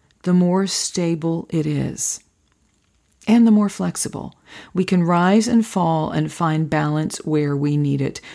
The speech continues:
We can move about and regain our balance. Esteem is not the calm in the storm, but esteem is our strength in the storm. I'm not saying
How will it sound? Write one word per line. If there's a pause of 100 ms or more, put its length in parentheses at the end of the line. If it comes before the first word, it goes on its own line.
(120)
We
can
move
about (840)
and
regain
our
balance. (200)
Esteem
is
not
the
calm
in
the
storm, (1500)
but
esteem
is
our
strength (380)
in
the
storm. (1600)
I'm
not
saying